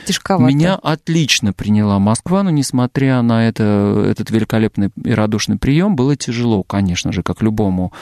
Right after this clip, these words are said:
Speaker 2: начинающему
Speaker 1: Художнику.
Speaker 2: художнику, да, и думаю, что и сейчас, кто приезжает в Москву из творческих профессий, творческих людей, они испытывают, э, определенные сложности
Speaker 1: А твор-,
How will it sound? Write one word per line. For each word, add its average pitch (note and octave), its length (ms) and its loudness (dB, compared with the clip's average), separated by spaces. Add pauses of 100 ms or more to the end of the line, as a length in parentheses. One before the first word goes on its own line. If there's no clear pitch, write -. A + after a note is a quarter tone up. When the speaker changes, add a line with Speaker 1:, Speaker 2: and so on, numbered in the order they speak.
(260)
Speaker 2:
начинающему G#2+ 580 2
Speaker 1:
Художнику. C3 600 -2
Speaker 2:
художнику, - 20 -6
да, F#2+ 320 0
и G2 140 -2
думаю, A#2 260 2
что - 180 -4
и F#2+ 40 0
сейчас, C3 380 -4
кто - 160 -12
приезжает G2 500 -2
в - 40 -6
Москву D3+ 460 -2
из - 220 -4 (640)
творческих - 600 -4
профессий, A#2 560 -2
творческих - 480 -4
людей, C#3+ 360 0
они B2 280 0
испытывают, G2+ 560 -2 (100)
э, F#2+ 500 0
определенные G#2+ 580 0
сложности - 680 -6 (220)
Speaker 1:
А F3+ 100 0
твор-, G#3+ 220 0